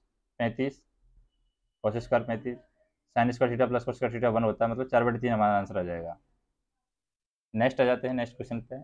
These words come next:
एक्स की वैल्यू पूछी है यहाँ पर, तो एक्स की वैल्यू कैसे कैलकुलेट करेंगे? ऑप्शन से भी हम कर सकते हैं एक्स की वैल्यू। देखिए, ये ज़ीरो कब हो सकता है,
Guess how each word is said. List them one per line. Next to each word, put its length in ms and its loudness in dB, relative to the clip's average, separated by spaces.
एक्स 120 -4
की 80 0
वैल्यू 180 2
पूछी 240 -4
है 60 0
यहाँ 160 -2
पर, 120 -18
तो 40 2
एक्स 180 4
की 80 2
वैल्यू 160 6
कैसे 220 2
कैलकुलेट 260 2
करेंगे? 340 -2
ऑप्शन 400 6
से 140 2
भी 120 2
हम 140 0
कर 140 6
सकते 280 -4
हैं 80 0
एक्स 100 -6
की 100 -8
वैल्यू। 180 -2
देखिए, 320 -4
ये 180 4
ज़ीरो 260 4
कब 160 10
हो 100 6
सकता 340 -2
है, 160 -2